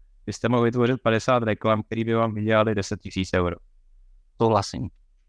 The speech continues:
Speaker 2: <laughs> A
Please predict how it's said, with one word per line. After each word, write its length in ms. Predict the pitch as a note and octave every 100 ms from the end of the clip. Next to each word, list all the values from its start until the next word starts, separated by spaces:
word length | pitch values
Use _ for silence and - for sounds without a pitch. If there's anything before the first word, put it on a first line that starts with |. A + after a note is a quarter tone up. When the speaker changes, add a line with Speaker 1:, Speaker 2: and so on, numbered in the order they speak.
| _
Speaker 2:
<laughs> 280 | G#3 - C#3 - _ _ _ _ _ _ _ _ _ _ _ _ _ _ _ _ _ _ _ _ _ -
A 400 | A2 A2 A#2